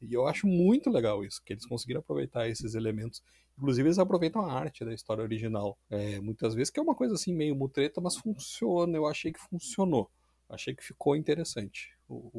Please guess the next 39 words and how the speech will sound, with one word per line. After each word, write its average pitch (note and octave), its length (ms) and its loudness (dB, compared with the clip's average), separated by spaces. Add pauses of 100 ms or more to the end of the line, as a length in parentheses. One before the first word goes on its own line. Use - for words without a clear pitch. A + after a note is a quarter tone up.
(160)
o G2+ 120 -16
que - 100 -10
eles G#2 180 -6
usaram. G2+ 400 -6 (560)
Então B2 160 -2
eu B2+ 60 2
achei B2+ 200 -2
legal C3 380 2
isso, A2 280 -4
né, G#2 140 -6
deles A2 200 -8
pegarem, A2+ 420 -4 (640)
é B2+ 120 0
realmente G3 540 2
um, F#3+ 220 -2
um D3 140 -8
momento C#3+ 380 2
no E3+ 120 2
tempo, C#3+ 460 0
né, C#3 200 -2
uma D3+ 240 0
diferença F3+ 720 4
de F3+ 200 0
uma F3 320 0
coisinha E3+ 560 2
ali, F#3+ 160 2
como F#3+ 260 0
ele F#3 80 2
não F3 180 2
foi, G#3 380 0
e G3+ 120 0
eles E3+ 240 -2
acabaram D#3 320 0
conversando D#3+ 440 0
sobre D#3 240 2
isso, - 160 -4
e E3+ 40 2
ela E3 160 4
ouve, F3 520 4